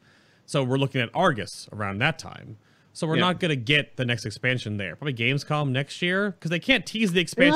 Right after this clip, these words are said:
Speaker 2: I
Speaker 1: but
Speaker 2: think
Speaker 1: also tease the
Speaker 2: Gamescom
Speaker 1: patch.
Speaker 2: again.
Speaker 1: Yeah.
Speaker 2: Yeah, I think Gamescom will be the place. They, they got, did quite successful with that last time.
Speaker 1: Yeah. But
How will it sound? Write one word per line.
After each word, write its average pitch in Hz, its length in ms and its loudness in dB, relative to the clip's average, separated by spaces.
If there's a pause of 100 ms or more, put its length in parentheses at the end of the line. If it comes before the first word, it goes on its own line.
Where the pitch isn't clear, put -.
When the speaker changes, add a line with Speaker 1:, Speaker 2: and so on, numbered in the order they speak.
Speaker 2:
I - 20 6
Speaker 1:
but 135 80 4
Speaker 2:
think - 20 8 (120)
Speaker 1:
also 262 100 12
tease 151 120 8
the 113 60 -4
Speaker 2:
Gamescom 170 100 8
Speaker 1:
patch. 131 140 4
Speaker 2:
again. 123 200 2 (320)
Speaker 1:
Yeah. 107 240 0 (200)
Speaker 2:
Yeah, 175 200 8
I 180 40 8
think 151 160 2
Gamescom 135 340 8
will 117 100 6
be 120 100 6
the 113 80 6
place. 110 300 4
They, 147 120 10
they 165 260 8
got, 180 200 6
did 214 260 4
quite 196 220 6
successful 196 420 2
with 151 80 6
that 98 80 4
last 104 200 -2
time. 117 200 2 (200)
Speaker 1:
Yeah. 247 160 -4 (760)
But 151 280 0